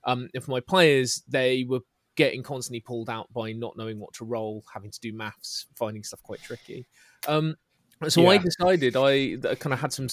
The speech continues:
Speaker 1: uh, some time off work, um, one time, and I basically homebrewed, like, a small system, really simple, bare bones,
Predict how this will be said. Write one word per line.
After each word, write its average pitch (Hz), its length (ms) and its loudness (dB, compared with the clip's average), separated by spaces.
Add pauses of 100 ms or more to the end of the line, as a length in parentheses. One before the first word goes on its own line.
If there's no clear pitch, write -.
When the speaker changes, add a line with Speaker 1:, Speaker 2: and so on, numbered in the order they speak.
(100)
Speaker 1:
uh, 135 140 2
some 123 180 -6
time 117 260 -4
off 107 160 -6
work, 107 280 -2 (440)
um, 110 300 -4 (300)
one 110 160 -4
time, 120 260 -4
and 127 80 0
I 127 300 2 (420)
basically 147 300 2
homebrewed, 139 720 0
like, 120 180 0
a 123 60 -10
small 135 320 -4
system, 107 640 -6 (140)
really 131 280 2
simple, 107 680 -6 (400)
bare 127 220 4
bones, 113 480 -2